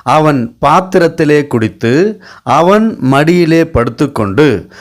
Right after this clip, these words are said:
அவனுக்கு ஒரு மகளைப் போல இருந்தது. அந்த ஐஸ்வர்யவானிடத்தில் ஒரு வழிப்போக்கன் வருகிறான்.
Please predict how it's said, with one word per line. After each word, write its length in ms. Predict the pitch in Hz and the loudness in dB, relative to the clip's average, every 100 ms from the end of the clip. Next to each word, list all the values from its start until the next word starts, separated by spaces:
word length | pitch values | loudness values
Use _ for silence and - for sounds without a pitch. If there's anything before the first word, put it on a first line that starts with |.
| - | -12
அவனுக்கு 840 | 113 139 196 190 120 - 117 151 196 | -2 0 2 2 -2 -4 -2 0 0
ஒரு 400 | 143 139 131 - | 0 0 0 -2
மகளைப் 720 | 110 117 139 165 202 185 165 | -2 0 0 2 2 2 0
போல 360 | 135 160 170 151 | 0 0 2 2
இருந்தது. 640 | 127 113 107 104 101 - - _ - - - | 0 0 0 -2 -2 -6 -16 _ -20 -20 -6
அந்த 500 | 131 202 240 233 - | 0 2 2 2 0
ஐஸ்வர்யவானிடத்தில் 1600 | 131 151 175 - 185 175 151 139 135 120 123 - 143 117 127 - | 2 2 0 2 4 4 2 0 0 -2 -2 -2 -2 0 -4 -2
ஒரு 220 | 160 180 | 2 4
வழிப்போக்கன் 680 | 147 151 156 135 120 131 123 | 4 2 0 -2 -2 -2 -2
வருகிறான். 760 | 107 110 117 107 98 131 190 | 0 0 0 -2 -2 -4 -6